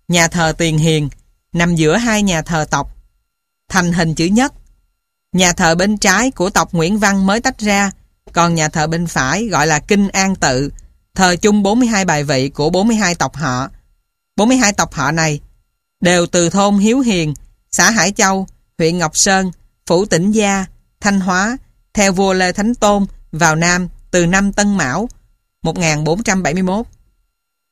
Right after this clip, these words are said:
Vua Lê đã lập ra ấp Hàng Giang và các tộc họ ấy đã quần tụ lại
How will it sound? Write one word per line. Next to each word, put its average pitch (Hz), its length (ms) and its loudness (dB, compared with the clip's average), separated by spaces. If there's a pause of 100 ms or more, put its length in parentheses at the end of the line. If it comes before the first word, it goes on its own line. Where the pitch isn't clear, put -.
Vua 214 220 4
Lê 214 220 2
đã 190 100 2
lập 202 220 -2
ra 196 160 0
ấp 247 220 -2
Hàng 170 320 -2
Giang 190 300 0 (420)
và 160 440 2
các 240 340 -2
tộc - 180 -4
họ 147 200 -2
ấy 196 300 0 (260)
đã 165 120 2
quần 190 300 0
tụ 151 200 -2
lại 139 360 -2